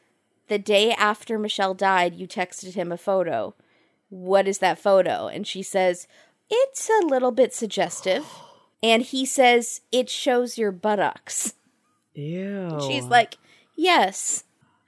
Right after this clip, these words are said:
Speaker 1: So she's totally downplaying everything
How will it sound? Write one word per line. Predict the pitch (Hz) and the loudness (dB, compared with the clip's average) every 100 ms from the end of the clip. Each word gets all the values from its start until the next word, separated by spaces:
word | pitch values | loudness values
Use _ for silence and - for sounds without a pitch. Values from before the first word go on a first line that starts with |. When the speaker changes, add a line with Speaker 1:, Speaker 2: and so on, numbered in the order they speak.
| - - - - | -20 -20 -20 -12
Speaker 1:
So | - 285 | -8 -6
she's | 294 311 - | -4 -4 -4
totally | - 302 359 381 | 0 2 2 0
downplaying | 240 220 214 269 285 254 254 262 - | 4 4 4 0 -2 0 -2 -2 0
everything | 196 190 196 - 80 - | -2 0 -4 -4 -10 -10